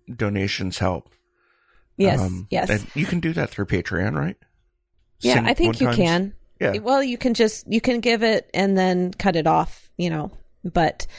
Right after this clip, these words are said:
Speaker 2: we, um, we do have expenses to run the podcast. We keep them minimal, and we're not making money off of this by any means. But
Speaker 1: <laughs>
Speaker 2: th-, this is,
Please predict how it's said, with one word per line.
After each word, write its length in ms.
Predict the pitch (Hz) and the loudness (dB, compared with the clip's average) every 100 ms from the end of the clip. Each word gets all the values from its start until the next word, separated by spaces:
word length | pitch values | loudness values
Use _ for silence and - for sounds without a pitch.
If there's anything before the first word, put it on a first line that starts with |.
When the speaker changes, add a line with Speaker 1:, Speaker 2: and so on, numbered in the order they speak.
| - - - - | -18 -20 -20 -20
Speaker 2:
we, 460 | - 98 202 240 233 | -10 -4 0 2 4
um, 380 | 220 202 190 - _ _ _ _ | 4 2 -2 -8 _ _ _ _
we 240 | - 208 | -2 0
do 160 | 220 220 | 2 4
have 200 | 214 208 | 4 2
expenses 680 | 202 - 196 190 196 202 190 | -2 0 0 0 0 0 0
to 100 | 190 | 0
run 160 | 180 | 2
the 100 | 175 165 | 2 0
podcast. 640 | - 170 185 170 - - | 0 0 2 0 0 -4
We 120 | 170 | -4
keep 260 | - 160 - | -2 -6 -2
them 180 | 170 165 | -2 2
minimal, 540 | 185 196 202 202 196 | 2 4 4 2 2
and 320 | 170 165 160 - | -2 -2 -4 -6
we're 120 | 170 | -4
not 180 | 165 151 | -4 -4
making 300 | 165 175 160 | -6 -6 -4
money 240 | 156 160 | -4 -2
off 200 | 165 165 | -4 -6
of 80 | 156 | -8
this 180 | 165 - | -8 -6
by 120 | - | -8
any 140 | 160 170 | -4 -2
means. 400 | 160 156 165 - | -2 -4 -8 -4
But 260 | 170 165 | -2 0
Speaker 1:
<laughs> 1500 | 160 156 - 143 _ - - - _ - _ _ _ - - - | -2 -6 -4 -8 _ -14 -12 -20 _ -20 _ _ _ -20 -14 -4
Speaker 2:
th-, 120 | - | -2
this 320 | 160 208 - | 2 0 2
is, 440 | 202 190 175 - | 2 2 0 -8